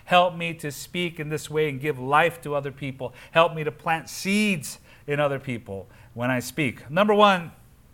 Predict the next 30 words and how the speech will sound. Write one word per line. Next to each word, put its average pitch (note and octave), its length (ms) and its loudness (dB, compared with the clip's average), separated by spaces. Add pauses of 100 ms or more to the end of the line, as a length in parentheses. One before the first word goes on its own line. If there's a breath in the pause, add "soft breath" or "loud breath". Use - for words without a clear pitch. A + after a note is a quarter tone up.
(800 loud breath)
the C#3 120 0
righteous F3 540 4
speak - 580 -8 (100)
wisdom. B2 560 -2 (1300 soft breath)
Uh, A#2 160 -10
Proverbs E3 540 2
ten D#3+ 280 0
thirty-one, D3+ 600 4
"The B2+ 80 -2
mouth E3 340 4
of D#3 80 -2
the C#3 80 -2
righteous D#3 400 2
brings D3 320 -6
forth C#3+ 360 0
wisdom," A#2+ 640 -4 (440)
right? A2 180 -16 (400 soft breath)
Brings D#3 400 -2
forth D#3+ 340 2
wisdom. C#3 480 -2
There's B2 240 -4
wisdom C#3+ 460 -4
coming A#2 320 -6
out. F2+ 180 -8 (760 soft breath)
The C#3 100 -4
righteous G3 480 4
person C#3+ 320 -6
speaks - 360 -10
wisdom. D#3+ 360 -2
Wisdom B3 520 0